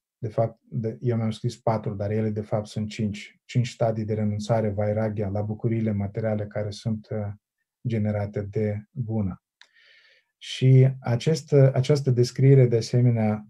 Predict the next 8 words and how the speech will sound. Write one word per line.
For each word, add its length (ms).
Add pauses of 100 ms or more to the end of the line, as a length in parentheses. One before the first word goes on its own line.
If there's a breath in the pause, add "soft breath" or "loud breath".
a, 260
a 120
fost, 480
uh, 360
folosită 640
de 460
Guruji 400
Iyengar 680